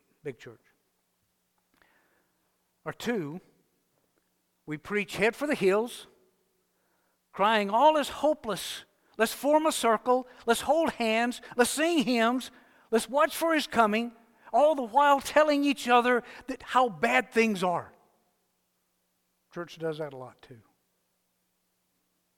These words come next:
I don't know where the comfort is at, but the church seems to enjoy doing that.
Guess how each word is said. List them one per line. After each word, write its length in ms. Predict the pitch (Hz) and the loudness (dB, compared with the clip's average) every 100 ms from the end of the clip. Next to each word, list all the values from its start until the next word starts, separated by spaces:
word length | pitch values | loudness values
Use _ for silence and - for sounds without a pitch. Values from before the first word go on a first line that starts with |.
| _ _ _ _ _ _ - | _ _ _ _ _ _ -20
I 140 | - | -20
don't 100 | 165 | -14
know 80 | 151 | -12
where 140 | 147 | -12
the 80 | 131 | -12
comfort 400 | - 254 - 214 | -8 -8 -8 -10
is 180 | 208 208 | -8 -6
at, 300 | 220 220 _ | -6 -8 _
but 120 | - | -20
the 60 | _ | _
church 320 | - 185 175 | -16 -16 -14
seems 240 | 165 156 147 | -14 -14 -14
to 100 | 143 | -16
enjoy 320 | 135 135 135 | -16 -14 -14
doing 340 | 131 123 120 110 | -14 -18 -18 -20
that. 280 | 101 - | -20 -20